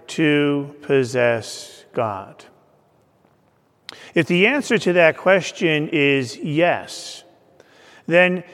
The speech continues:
in that desire is an understanding that in wanting to be united with God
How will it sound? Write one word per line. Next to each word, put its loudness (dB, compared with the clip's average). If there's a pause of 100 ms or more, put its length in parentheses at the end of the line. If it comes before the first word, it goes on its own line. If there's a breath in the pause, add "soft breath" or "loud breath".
(120)
in 2
that 2
desire 4
is 4
an 0
understanding 2
that 2 (420 loud breath)
in 2
wanting 2
to 2
be 0
united 2
with 0
God -2